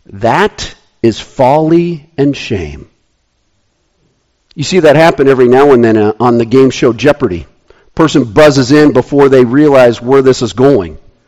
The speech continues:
and they end up losing money and all these types of things.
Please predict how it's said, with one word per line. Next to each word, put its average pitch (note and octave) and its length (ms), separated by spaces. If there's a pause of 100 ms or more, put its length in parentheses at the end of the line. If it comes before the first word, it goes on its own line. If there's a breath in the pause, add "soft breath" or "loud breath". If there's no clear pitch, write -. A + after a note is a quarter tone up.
(420)
and B2+ 100
they C3+ 140
end C#3+ 140
up A2+ 420
losing C3 720
money B2 460
and G2 120
all A#2+ 200
these A2+ 260
types G#2+ 260
of G#2+ 100
things. F2+ 600